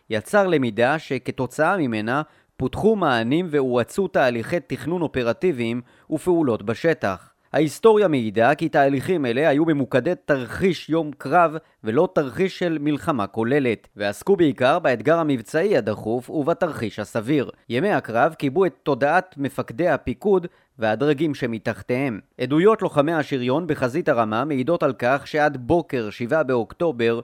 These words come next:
עדיין חשבו שמדובר ביום קרב. המתח שבין שיפור המוכנות לתרחיש הסביר לבין שיפור המוכנות למלחמה מנוהל באופן תמידי על ידי מפקדים בעלי אחריות גזרתית.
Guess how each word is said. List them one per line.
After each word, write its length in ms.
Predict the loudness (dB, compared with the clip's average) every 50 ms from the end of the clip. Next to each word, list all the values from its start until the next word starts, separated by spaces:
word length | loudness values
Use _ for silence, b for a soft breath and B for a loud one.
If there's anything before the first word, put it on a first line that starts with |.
| b b b b b b b
עדיין 360 | -8 -2 0 0 0 0 -2
חשבו 420 | -4 -4 -6 -6 -2 -2 -2 -2
שמדובר 760 | -2 -2 -4 -4 -2 -4 -4 -4 0 2 4 4 4 4 2
ביום 360 | 0 0 0 0 0 0 -2 -4
קרב. 300 | -6 -2 0 2 2 0 -2 -6 -14 _ _
המתח 460 | -6 -2 -2 -2 0 0 0 -2 -2 0
שבין 320 | -2 -2 0 0 -2 -2
שיפור 360 | -4 -6 -4 -2 -2 0 0
המוכנות 580 | 0 -2 -2 -4 -2 -2 -2 0 0 -2 -2 -2
לתרחיש 480 | -4 -2 -2 -4 -6 -4 -6 -6 -6
הסביר 480 | -6 -8 -6 -6 -4 -2 0 0 0 -2
לבין 280 | -2 -4 -4 -4 -4 -4
שיפור 400 | -6 -8 -6 -4 -2 -2 0 0
המוכנות 600 | 0 -2 -4 -4 -4 -4 0 0 0 -2 -2 -4
למלחמה 600 | -6 -6 -6 -8 -6 -4 -4 -2 0 0 0 0 -2 b b b b b b b -10
מנוהל 380 | -8 -6 -2 0 2 2 2
באופן 580 | 2 2 0 0 2 0 0 0 -2 -4 -4 -4
תמידי 580 | -6 -8 -6 -2 -2 -2 0 0 0 0 0 0
על 140 | 0 0
ידי 240 | -2 -2 -2 -2 -2
מפקדים 600 | -2 -4 -4 -6 -8 -8 -6 -4 -4 -4 -2 -2 -2
בעלי 360 | -2 -2 0 0 0 0 0
אחריות 420 | -2 -2 -2 -2 -2 -2 -4 -6
גזרתית. 720 | -8 -10 -8 -8 -6 -6 -6 -4 -2 -2 -2 -2 -6 _